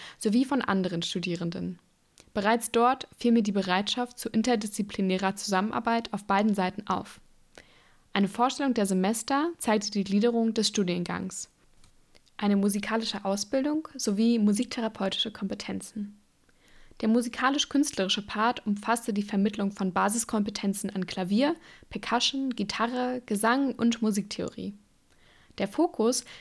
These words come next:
liegt dabei deutlich auf dem therapeutischen Einsatz, auf Improvisation und Ausdruck und nicht auf Perfektion. Die Prüfung besteht nicht aus fehlerfreiem Vortragen eingeübter Stücke,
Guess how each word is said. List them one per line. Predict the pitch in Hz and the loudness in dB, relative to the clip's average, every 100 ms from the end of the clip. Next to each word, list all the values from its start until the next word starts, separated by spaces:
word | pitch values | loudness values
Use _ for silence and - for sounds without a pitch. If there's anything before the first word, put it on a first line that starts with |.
| - | -6
liegt | 208 208 | -2 2
dabei | 208 208 | 4 4
deutlich | 208 214 262 233 202 | 4 2 2 -2 -2
auf | |
dem | - | -2
therapeutischen | 196 - 190 214 208 196 202 | -2 -2 -4 0 0 0 -2
Einsatz, | - 214 208 170 170 - - | 0 2 2 0 -6 -12 -4
auf | 202 202 | -4 0
Improvisation | 202 202 214 202 190 - 233 | 0 2 0 2 0 2 4
und | 208 202 | 4 2
Ausdruck | 190 202 - - 170 - _ | 2 2 -2 -8 -10 -10 _
und | 196 | 4
nicht | 208 254 254 - | 6 4 0 -8
auf | 202 | -6
Perfektion. | - 196 180 - - 190 180 170 - - _ - - - - | -6 -6 -8 -6 -2 0 2 -2 -6 -18 _ -20 -20 -20 -4
Die | 202 | -4
Prüfung | - 277 285 320 349 - - - | 2 0 4 2 2 -4 -20 -2
besteht | 220 226 220 | 0 2 2
nicht | 226 262 - - | 2 2 -2 0
aus | 185 190 - | 0 0 -2
fehlerfreiem | - 233 208 208 190 190 196 | 0 2 2 -2 0 2 2
Vortragen | - 202 226 - 185 180 190 | 0 0 0 -2 -4 -4 -2
eingeübter | 196 208 202 202 185 | 2 2 0 -2 -2
Stücke, | - 226 226 185 | 0 -2 2 0